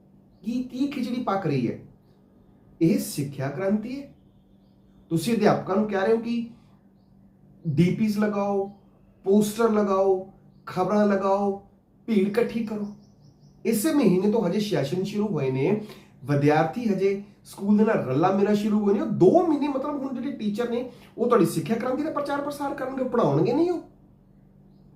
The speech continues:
ਕਿੱਧਰ ਅਸੀਂ ਤੁਰ ਗਏ? ਬੜੀ ਸੋਚਣ ਵਾਲੀ ਗੱਲ ਹੈ ਕਿ ਇਹ ਸਿੱਖਿਆ ਕ੍ਰਾਂਤੀ ਹੈ, ਤਖਤੀ ਕ੍ਰਾਂਤੀ ਹੈ। ਪਤਾ ਨਹੀਂ ਪੰਜਾਬ ਦਾ ਕੀ ਬਣੇਗਾ, ਜਿਸ ਤਰ੍ਹਾਂ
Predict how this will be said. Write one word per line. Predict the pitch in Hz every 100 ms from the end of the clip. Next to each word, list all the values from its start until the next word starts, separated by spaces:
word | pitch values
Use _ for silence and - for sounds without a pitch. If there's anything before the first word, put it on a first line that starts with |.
| - - -
ਕਿੱਧਰ | 240 330
ਅਸੀਂ | 294 208
ਤੁਰ | 147 110
ਗਏ? | 107 - - - - _ - - - - - -
ਬੜੀ | 110 131 165 - - - -
ਸੋਚਣ | - - 254 208 139
ਵਾਲੀ | 104 104 -
ਗੱਲ | - -
ਹੈ | - - - - 214
ਕਿ | -
ਇਹ | 190 -
ਸਿੱਖਿਆ | - - 135 - 190
ਕ੍ਰਾਂਤੀ | 196 185 208 233
ਹੈ, | -
ਤਖਤੀ | - 214 - 269
ਕ੍ਰਾਂਤੀ | 240 233 208 -
ਹੈ। | - - - - - - - - - - - - - _
ਪਤਾ | 143 233
ਨਹੀਂ | 233
ਪੰਜਾਬ | 165 143 156
ਦਾ | 214
ਕੀ | 208 220
ਬਣੇਗਾ, | 107 104 - - _ - - - - - - - - - -
ਜਿਸ | 220 208
ਤਰ੍ਹਾਂ | 175 165